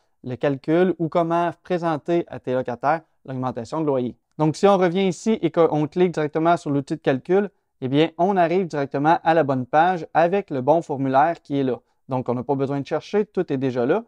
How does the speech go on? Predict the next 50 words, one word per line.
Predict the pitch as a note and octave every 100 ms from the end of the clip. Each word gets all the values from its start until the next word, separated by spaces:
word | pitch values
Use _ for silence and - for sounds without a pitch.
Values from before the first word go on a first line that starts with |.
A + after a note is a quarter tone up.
| _ _
et | G3
on | F#3+
va | B2+ C3+
commencer | C3+ C3 A#2+ - F#3+
à | -
le | A#2
compléter. | - E3 B2+ - - _
Je | _
tiens | E3+ E3+
à |
dire | C#3+ F#3
aussi | D#3 - F#3
que | D#3+
tu | -
peux | _ F3+
avoir | D#3+ F3 F3
une | C#3
version | C3 - E3 C#3+
papier, | C3 - F#3 A#3 _ _ -
mais | E3+
qu'on | G3+ E3+ D#3
est | D#3+
quand | D#3 C3+
même | D3+ D3
rendu | C3 A#2+ D3+
en | B2
deux | C#3
mille | D3 C3+
vingt-trois. | B2+ B2 A#2+ B2+ D3
Fait | E3+ B2+
que, | -
euh, | B2 A#2+ A#2 A2+ A#2
on | B2+
est | D3+
rendu | E3 D#3+
en | E3+
deux | D3
mille | C#3+ B2+
vingt-trois, | A#2+ A2+ C#3 E3+
débrouille-toi. | C#3 D#3+ C#3+ B2+ A2+ - _ _
Et | D#3+
je | E3 -
tiens | F#3+ F#3
à |
dire | D#3+ G#3+
aussi | E3+ A#3+
que | -
pour | D3 - G3 -
compléter | F#3+ E3+ F3 D#3+ G#3+ A3
vraiment, | E3+ D#3+ F3 G3